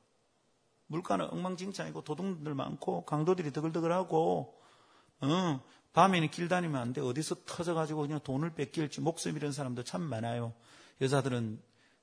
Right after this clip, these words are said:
해만 지면 나가면 안 돼. 여기저기서 여자들이 다친 일들이 많이 일어나. 막 그런 일들인 거죠. 듣고 싶은 얘기입니까? 아니요. 듣고 싶지 않은 얘기지만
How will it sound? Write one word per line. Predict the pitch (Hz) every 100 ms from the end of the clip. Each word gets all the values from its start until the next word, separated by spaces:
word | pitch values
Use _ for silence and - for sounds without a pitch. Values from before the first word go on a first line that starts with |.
| -
해만 | 170 170
지면 | 160 170 135
나가면 | 120 151 135
안 | 107 107
돼. | 120 113 117
여기저기서 | 123 131 165 170 160 - 135
여자들이 | 143 165 156 135
다친 | 147 143 -
일들이 | 123 120 113
많이 | 113 - 135 165
일어나. | 160 120 127 - - -
막 | - -
그런 | - 392 269
일들인 | 151 127 160 165
거죠. | 107 113 104 - _ _ _ _ _
듣고 | 139 175
싶은 | 160 - 165
얘기입니까? | 123 110 107 104 - 175 - - _ _ _ _ -
아니요. | 110 95 104 104 - _ _ _ _ _ _ _ _ _ _ _ _ -
듣고 | 127 - 185
싶지 | - 208 - - 190
않은 | - 156 190 180
얘기지만 | 110 107 117 117 117 101 98 120 185 202